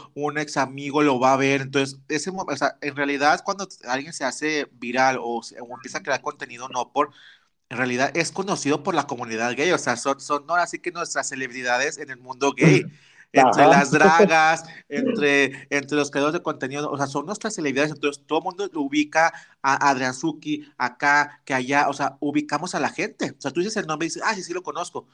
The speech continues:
Speaker 1: o sea, lo ubico, entonces,
Speaker 2: Ujú.
Speaker 1: y vas a exponerte ahora sí que de una forma masiva ante la comunidad.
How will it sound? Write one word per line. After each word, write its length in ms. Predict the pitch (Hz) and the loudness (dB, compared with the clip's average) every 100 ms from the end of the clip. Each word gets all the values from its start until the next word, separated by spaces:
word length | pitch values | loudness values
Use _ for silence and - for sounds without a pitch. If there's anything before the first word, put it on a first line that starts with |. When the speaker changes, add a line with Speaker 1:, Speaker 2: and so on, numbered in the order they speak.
| _ _ _ _ | _ _ _ _
Speaker 1:
o 80 | 139 | -4
sea, 100 | 139 | 0
lo 120 | 135 | 2
ubico, 400 | 131 165 - 120 - - - | 2 0 -2 -6 -8 -20 -16
entonces, 400 | 139 127 143 123 | -4 2 4 4
Speaker 2:
Ujú. 140 | 123 127 | 4 4
Speaker 1:
y 180 | 117 | 6
vas 200 | 160 190 | 4 4
a 40 | 208 | 2
exponerte 640 | - 156 139 143 143 165 | 0 0 0 -2 -2 2
ahora 180 | 165 156 | 4 2
sí 100 | 165 | 0
que 40 | 165 | -6
de 60 | 156 | -4
una 160 | 156 | -4
forma 480 | - 151 139 151 151 | 0 0 0 0 -2
masiva 680 | 135 131 - 139 135 160 160 | 0 0 0 -2 2 0 0
ante 280 | 127 120 127 | -2 -4 -8
la 160 | 120 - | -10 -10
comunidad. 640 | 113 110 107 113 180 | -20 -20 -6 0 0